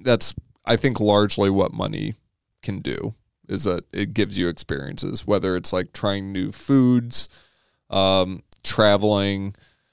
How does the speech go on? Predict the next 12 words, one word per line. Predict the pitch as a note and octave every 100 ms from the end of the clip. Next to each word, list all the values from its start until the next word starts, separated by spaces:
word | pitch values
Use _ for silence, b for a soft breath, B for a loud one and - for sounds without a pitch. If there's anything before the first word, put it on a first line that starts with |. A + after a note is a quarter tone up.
| _ _ _ _ _ _ D3
buying | G3+ G2+ G3+ G2
stupid | - G#2 G2 F2
race | G#2 G#2 -
cars, | - G2 F#2+ F#2+
like, | G2 G2+ A#2+
whatever | C3 B2+ G#2+ G#2
it | -
is, | - - - - -
it, | G#2 G2+
it | - _ -
buys | A#2 A2 G#2+
you | G#2 G2 G2